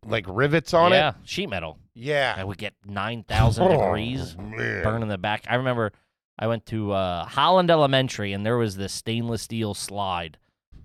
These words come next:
Speaker 2: Man, I'm talking, there should have, it should have been caution tape around it. We'd go out there and fucking, you know, early, late August or early, dude, fucking sizzling. It, dude, it was so long, dude. You'd be halfway down, like,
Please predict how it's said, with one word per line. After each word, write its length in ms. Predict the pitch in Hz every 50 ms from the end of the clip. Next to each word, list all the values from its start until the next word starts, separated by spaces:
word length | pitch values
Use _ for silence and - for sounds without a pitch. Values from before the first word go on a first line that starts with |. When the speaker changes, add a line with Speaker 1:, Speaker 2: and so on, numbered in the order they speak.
| - - - - - -
Speaker 2:
Man, 840 | 98 101 110 117 120 117 113 110 101 92 90 85 80 73 - - - _ -
I'm 240 | - 131 139 139 123
talking, 420 | - - 127 127 120 - 120 110
there 140 | 110 165 170
should 200 | - - 165 127
have, 100 | 123 110
it 160 | 107 - 151 -
should 100 | - 180
have 80 | 156
been 120 | 123 98 -
caution 500 | - - 135 151 175 - - - 101 -
tape 240 | - 95 92 - -
around 300 | - 92 90 82 78 78
it. 160 | 80 76 - -
We'd 200 | 107 120 139 135
go 160 | 131 131 123
out 200 | 127 127 127 -
there 180 | - 123 120 120
and 100 | 113 107
fucking, 440 | - - 117 - - 113 101 101 85 98
you 80 | 120 95
know, 160 | 85 87 85 -
early, 360 | 117 120 123 123 123 113 -
late 280 | - 120 127 147 156 147 -
August 460 | 131 135 143 143 143 151 139 - 113
or 200 | 107 104 101 95 _ _ _ _ _ _ -
early, 340 | 135 135 139 139 139 139 127 - - -
dude, 280 | 123 127 120 117 110 98
fucking 680 | 90 - - - - - 139 131 - - 110 95 87
sizzling. 760 | - - - - - - 139 160 156 127 120 98 - 92 87 _ _ _ _ _ _ _ _ _ _ - - - - - - -
It, 140 | 151 151 -
dude, 220 | - 175 165 139
it 140 | 135 - 160
was 140 | 156 151 143
so 220 | - - 160 147
long, 440 | 160 170 143 131 143 147 139 127 113 -
dude. 140 | - 127 135
You'd 100 | 123 107
be 100 | 110 113 117
halfway 380 | 135 143 - - - 143 131
down, 260 | 101 113 120 135 110 -
like, 120 | - -